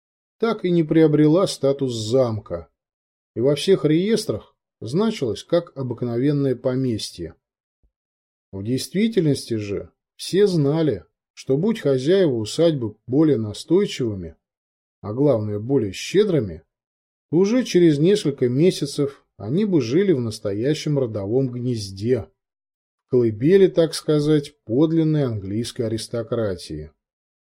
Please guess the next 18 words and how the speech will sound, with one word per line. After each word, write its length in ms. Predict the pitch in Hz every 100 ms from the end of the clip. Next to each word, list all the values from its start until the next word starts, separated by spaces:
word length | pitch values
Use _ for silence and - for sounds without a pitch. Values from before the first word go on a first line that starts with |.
| _ -
Но 480 | 123 233 277 269 -
владельцев 800 | 117 113 98 135 214 214 196 175
Роузвуд-Хилл 1040 | 180 180 165 175 165 - 160 170 165 156 _ _ _ _
сложившееся 840 | - 104 104 202 - 180 156 156
положение 840 | 143 107 101 98 143 151 139 135
устраивало. 1040 | - 135 - 113 113 98 92 80 80 80 - _ _ _ _ _ _ _
К 100 | -
тому 300 | 151 254 262
же 240 | 120 - _ _ _ _
скромный 480 | - - 247 233 135
статус 460 | - 175 190 - -
поместья 760 | 110 110 185 196 - 101 82 _ _ _ _ -
уберег 480 | 104 127 180 240 233
его 340 | 123 147 196
и 160 | - 139
от 200 | 120 117
многочисленных 880 | 113 113 113 - 190 175 165 156
туристов, 760 | - 143 135 127 - 104 87 _